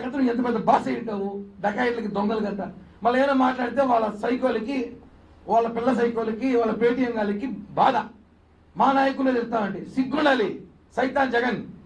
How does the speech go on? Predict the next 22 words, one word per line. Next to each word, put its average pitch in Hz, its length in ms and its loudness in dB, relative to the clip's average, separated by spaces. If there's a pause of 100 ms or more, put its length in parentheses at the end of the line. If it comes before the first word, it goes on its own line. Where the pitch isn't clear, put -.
(1800)
పరామర్శించి 285 600 4 (100)
తెనాలి 262 300 2
పోతారా? 202 320 -8 (1600)
వదిలితే 294 400 4 (580)
పాకిస్తాన్ 262 460 2
కూడా 254 160 2
పోతాడేమో, 220 420 0 (300)
ఉగ్రవాదులంతా 233 600 2
నా 214 120 2
ఫ్యాన్స్ 220 260 2
అనేసి 185 260 -2 (380)
పరామర్శించను. 196 600 0 (400)
మొన్న 196 220 2 (220)
దాడి 208 220 2 (380)
జరిగిన 208 340 -2
ఇష్యూ, 214 200 0 (1080)
ఆపరేషన్ 226 380 0
సింధూర్లో 220 380 0
కూడా 220 200 2
నా 196 40 2 (100)
కార్యకర్తలు 214 440 0
చనిపోయారేమో, 202 540 0